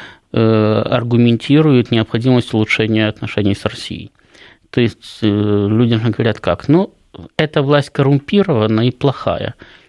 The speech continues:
её надо прогнать и назначить другую, хорошую европейскую, которая поведёт нас по столбовой дороге в Европу, и всё у нас будет хорошо».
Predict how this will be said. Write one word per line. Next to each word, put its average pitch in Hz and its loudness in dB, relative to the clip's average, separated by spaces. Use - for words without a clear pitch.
её 127 2
надо 127 0
прогнать 156 -2
и 127 2
назначить 147 2
другую, 143 4
хорошую 127 0
европейскую, 170 0
которая 180 0
поведёт 139 2
нас 143 0
по - -4
столбовой 127 2
дороге 127 0
в - -4
Европу, 180 0
и 127 4
всё 185 -2
у 185 2
нас 160 4
будет 139 0
хорошо». - -2